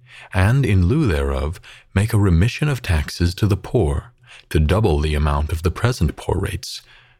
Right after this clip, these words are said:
vis-a-vis four million annually out of the surplus taxes. By this measure, the poor would be benefited two millions, and the housekeepers, i e ratepayers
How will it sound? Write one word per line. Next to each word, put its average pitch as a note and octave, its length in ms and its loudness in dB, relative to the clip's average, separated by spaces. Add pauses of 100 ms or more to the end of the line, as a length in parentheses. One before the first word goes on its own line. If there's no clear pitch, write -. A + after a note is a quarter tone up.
(100)
vis-a-vis E2+ 580 0 (560)
four C3+ 400 0
million D#2 580 2
annually D2+ 640 0
out D#2 200 -2
of D2+ 120 -4
the E2+ 80 0
surplus - 600 -2
taxes. - 720 -4 (1000)
By F2+ 240 4
this G2+ 260 0
measure, D2+ 440 0 (320)
the D#2+ 80 2
poor A#2+ 380 2
would G#2 180 0
be F2 100 2
benefited D2+ 640 0
two A#2+ 240 0
millions, D#2+ 600 0 (520)
and D#2+ 160 4
the C#2+ 120 2
housekeepers, - 920 -4 (560)
i E2 160 0
e D#2 340 -2 (140)
ratepayers D#2+ 840 -2